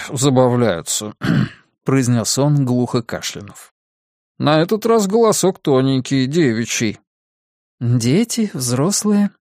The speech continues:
Надя пожала плечами. «В любом случае, какие-то кретины, которым делать нечего».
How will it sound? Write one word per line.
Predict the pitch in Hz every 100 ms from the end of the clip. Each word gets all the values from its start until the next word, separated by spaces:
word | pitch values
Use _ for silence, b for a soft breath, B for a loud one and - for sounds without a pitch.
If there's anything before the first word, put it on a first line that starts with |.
| _
Надя | 151 123 117 117
пожала | 123 110 117 113
плечами. | 113 107 - 101 82 - _ _ _ _ _ _ _
«В | 226
любом | 269 294 294
случае, | - 220 240 - 233 220
какие-то | 190 214 196
кретины, | - 190 190 - 226 131
которым | 143 135 147 147
делать | 143 202 -
нечего». | 117 110 - 95